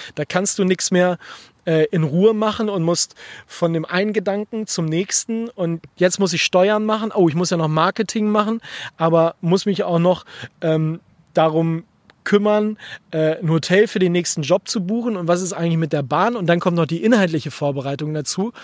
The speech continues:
und du bist immer mit deinen Gedanken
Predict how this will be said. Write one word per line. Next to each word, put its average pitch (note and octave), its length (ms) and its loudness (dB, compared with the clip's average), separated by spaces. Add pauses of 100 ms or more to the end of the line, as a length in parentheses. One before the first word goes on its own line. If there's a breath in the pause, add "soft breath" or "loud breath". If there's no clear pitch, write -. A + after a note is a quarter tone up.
(480 loud breath)
und E3 100 -2
du F3+ 40 2
bist F#3+ 280 2
immer B3 360 2 (600)
mit E3+ 180 0
deinen F3 340 2
Gedanken F#3+ 540 -2